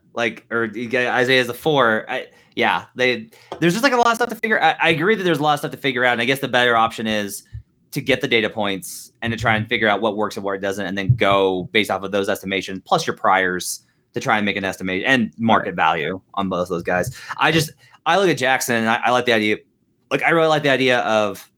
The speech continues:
Speaker 1: Hallie, Duarte, Jackson. And I'm, I'm typically not, like, captain, "Ooh, the young guys." Like, I fight this w-, with Nuggets fans all the time who are just like,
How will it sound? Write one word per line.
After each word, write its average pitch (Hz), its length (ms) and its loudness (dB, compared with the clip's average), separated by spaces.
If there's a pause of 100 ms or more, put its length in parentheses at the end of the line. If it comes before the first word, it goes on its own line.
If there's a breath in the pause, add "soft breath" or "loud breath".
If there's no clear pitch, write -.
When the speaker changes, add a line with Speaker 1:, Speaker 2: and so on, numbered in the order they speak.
(1160)
Speaker 1:
Hallie, 110 680 0 (600)
Duarte, 98 680 -2 (240)
Jackson. 147 680 -2 (340 loud breath)
And 151 140 2
I'm, 180 240 0 (120)
I'm 185 140 0
typically 180 400 0
not, 113 380 2
like, 98 160 -8
captain, 107 640 -4
"Ooh, 339 240 4
the 180 100 -4
young 240 260 -2
guys." 135 720 -2
Like, 120 180 -4
I 117 160 2
fight 117 240 0
this 110 160 -4
w-, 101 340 -6
with 101 200 -6
Nuggets 107 280 0
fans 95 220 -2
all 95 140 0
the 85 80 -12
time 107 260 0
who 104 80 -2
are 107 80 0
just 107 220 -4
like, 110 240 -4